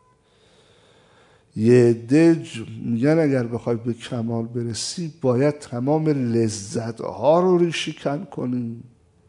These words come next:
یه عده هستن می‌گن اگه بخوای به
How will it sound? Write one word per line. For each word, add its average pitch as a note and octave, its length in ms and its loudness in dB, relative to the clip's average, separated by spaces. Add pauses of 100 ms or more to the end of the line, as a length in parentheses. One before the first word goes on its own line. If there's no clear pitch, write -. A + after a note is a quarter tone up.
(920)
یه C#3+ 380 8
عده D#3 380 4
هستن D3 480 0
می‌گن D#3+ 280 2
اگه D3 140 2
بخوای B2 360 2
به A#2+ 480 0